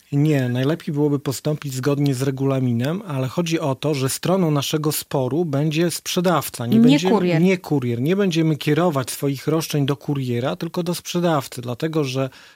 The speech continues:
Speaker 1: zgodnie z obowiązującym w tej chwili prawem do czasu wydania tej rzeczy odpowiedzialność za nią, e, ponosi sprzedawca.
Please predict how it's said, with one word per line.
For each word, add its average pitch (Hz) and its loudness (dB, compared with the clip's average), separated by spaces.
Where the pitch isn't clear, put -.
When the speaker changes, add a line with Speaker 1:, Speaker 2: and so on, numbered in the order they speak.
Speaker 1:
zgodnie 143 2
z 147 2
obowiązującym 143 0
w - -12
tej 147 -2
chwili 139 -6
prawem 127 -4
do 139 0
czasu 180 0
wydania 160 2
tej 147 0
rzeczy 131 -2
odpowiedzialność 156 0
za 143 0
nią, 190 0
e, 139 0
ponosi 160 0
sprzedawca. 165 0